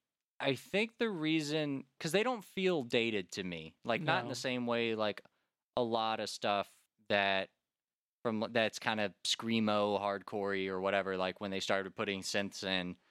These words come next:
Speaker 1: and you started getting crabcore
Speaker 2: Yeah.
Speaker 1: and,
Speaker 2: Well, I
Speaker 1: and
Speaker 2: feel like
Speaker 1: things
Speaker 2: this
Speaker 1: like that, like
Speaker 2: kickstarted
Speaker 1: Attack
Speaker 2: that.
Speaker 1: Attack and, yeah, but it, uh, I mean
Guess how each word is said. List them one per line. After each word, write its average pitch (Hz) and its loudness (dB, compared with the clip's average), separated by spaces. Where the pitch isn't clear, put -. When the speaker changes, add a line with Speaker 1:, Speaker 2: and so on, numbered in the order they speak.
Speaker 1:
and 104 10
you 101 8
started 98 4
getting 92 2
crabcore 90 0
Speaker 2:
Yeah. 87 -2
Speaker 1:
and, 85 -8
Speaker 2:
Well, 151 -6
I - 0
Speaker 1:
and 98 2
Speaker 2:
feel - 2
like 101 4
Speaker 1:
things 98 -6
Speaker 2:
this - -2
Speaker 1:
like 92 -2
that, 90 2
like 92 0
Speaker 2:
kickstarted 87 -2
Speaker 1:
Attack 110 -2
Speaker 2:
that. 104 -4
Speaker 1:
Attack 92 0
and, 85 -8
yeah, 104 4
but 104 0
it, 117 0
uh, 107 0
I 113 -2
mean 98 -4